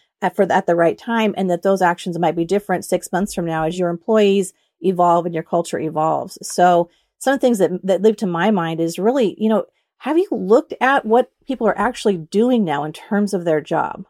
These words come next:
And I, I know I can use the word job description.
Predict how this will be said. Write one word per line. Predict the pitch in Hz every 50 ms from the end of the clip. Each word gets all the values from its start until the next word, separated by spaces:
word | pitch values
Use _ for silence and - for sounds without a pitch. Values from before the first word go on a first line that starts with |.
| _
And | - 190 -
I, | -
I | - 208
know | 208 208 202
I | 190 185 196
can | - - 220
use | 226 254 262 226
the | 247 226
word | 214 202 185
job | - 196 185 202 196
description. | 190 - - - 180 190 - - 214 208 214 214